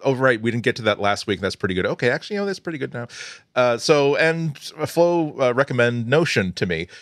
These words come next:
which I had kind of heard of. It might be one of those apps where I had heard of it when it was, like, a really tiny thing and wasn't really much of anything, and then I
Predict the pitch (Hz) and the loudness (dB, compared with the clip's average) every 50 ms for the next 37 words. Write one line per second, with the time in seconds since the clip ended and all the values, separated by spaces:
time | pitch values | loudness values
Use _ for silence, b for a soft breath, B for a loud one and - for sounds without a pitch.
0 | B B B 110 117 123 - - - 120 117 120 120 101 - _ - - - 151 | B B B 2 2 2 2 -2 -2 0 0 0 0 -2 -6 _ -6 -2 -2 -2
1 | 175 190 196 202 185 165 156 - - 170 175 185 180 175 180 180 175 147 160 123 | -2 0 0 0 0 -2 -10 -4 0 2 2 2 2 2 2 0 -2 -2 -4 -4
2 | 120 131 127 131 147 - 151 143 139 143 143 147 135 139 131 131 123 123 127 - | -2 0 0 0 0 0 -2 0 2 2 2 4 2 2 2 4 2 2 2 0
3 | - 120 123 120 117 117 - 123 117 113 113 104 104 - - 135 143 139 123 123 | 0 2 4 4 4 2 2 2 2 2 2 0 -2 0 2 2 2 2 2 2
4 | 135 135 135 131 120 120 123 117 107 120 98 107 104 113 117 123 120 - - 127 | 0 2 2 0 0 2 0 0 -2 0 -2 -2 0 2 0 0 -2 0 -2 -2
5 | 123 123 117 113 - - 117 117 120 120 117 104 95 90 98 113 110 - 123 113 | -2 -2 -4 -4 -2 0 0 0 0 -2 -2 -4 -4 0 0 0 0 0 -4 -10
6 | - 107 110 113 113 110 110 110 101 101 104 110 - - 98 101 101 104 104 - | -4 -2 0 0 2 0 0 -2 0 0 0 0 0 0 -2 0 -2 0 0 0
7 | 113 113 113 113 107 98 87 104 101 104 98 98 | -2 0 0 -2 -2 0 0 0 2 2 0 -2